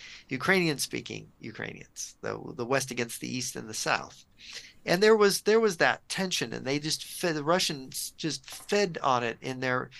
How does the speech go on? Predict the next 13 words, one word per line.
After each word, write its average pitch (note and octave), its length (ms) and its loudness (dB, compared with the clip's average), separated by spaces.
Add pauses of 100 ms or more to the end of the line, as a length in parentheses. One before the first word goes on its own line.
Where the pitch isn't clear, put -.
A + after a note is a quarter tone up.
(180)
in, C3 280 -6 (160)
in C#3 120 -4
dividing. C#3+ 420 2 (280)
But D3 160 2
that A#3+ 240 6
started F#3+ 380 2
to D3+ 80 -4
break D#3+ 340 2
down C3 480 4 (140)
when C#3 220 -6
this C#3+ 220 0
war D#3+ 600 0
started - 560 -2